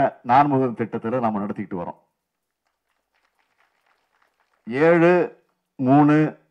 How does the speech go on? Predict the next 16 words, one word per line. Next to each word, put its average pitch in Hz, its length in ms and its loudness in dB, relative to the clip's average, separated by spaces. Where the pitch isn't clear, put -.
ரெண்டாயிரத்தி 135 500 0
இருபத்தி 131 300 -6
மூணு 113 200 -8
அன்று 120 240 -6
துவ-, 113 280 -2
இது 120 200 -4
துவக்கி 120 280 -6
வைக்கப்பட்டுச்சு. 95 520 -14
இதுல 165 240 6
பயிற்சி 190 360 2
பெற்ற 185 360 2
தொண்ணூறு 170 500 0
நபர்கள் 131 440 -4
ஒருங்கிணைந்த 175 640 2
வங்கி 147 280 2
பணியாளர் 131 600 -2